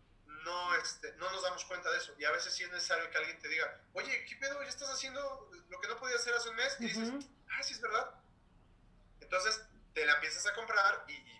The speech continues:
Speaker 1: pues, ya, ya tu cerebro dice, "Ah, sí está funcionando".
Speaker 2: Claro.
Speaker 1: Y así. El tema que en el cerebro no hay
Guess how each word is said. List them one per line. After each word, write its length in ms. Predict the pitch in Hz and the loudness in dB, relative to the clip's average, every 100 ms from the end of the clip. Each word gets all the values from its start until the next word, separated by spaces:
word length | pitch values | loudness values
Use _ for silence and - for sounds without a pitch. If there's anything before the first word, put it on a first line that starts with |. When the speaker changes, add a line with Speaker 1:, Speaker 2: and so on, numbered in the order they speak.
| - | -20
Speaker 1:
pues, 140 | - | -20
ya, 260 | - 117 117 | -4 -2 0
ya 240 | 107 113 | 0 0
tu 100 | - | -2
cerebro 320 | 143 139 151 147 | 4 6 6 2
dice, 220 | 139 131 | 0 2
"Ah, 140 | 135 | 2
sí 100 | - | 2
está 160 | - 185 | 0 -2
funcionando". 640 | 185 202 214 202 196 196 | -2 -6 0 4 4 2
Speaker 2:
Claro. 500 | 208 208 233 247 190 | 4 6 6 4 2
Speaker 1:
Y 40 | 180 | 0
así. 260 | 170 - - - - - _ - - _ - _ - - | -2 -6 -16 -20 -20 -20 _ -20 -20 _ -20 _ -20 -20
El 280 | - 180 190 | -10 -6 -4
tema 260 | 269 185 - | 0 0 0
que 100 | 226 | -2
en 80 | 185 | -2
el 80 | 185 | -2
cerebro 460 | 185 190 208 208 | -2 0 -2 -4
no 260 | 190 190 185 | -6 -2 2
hay 240 | 175 185 | 2 0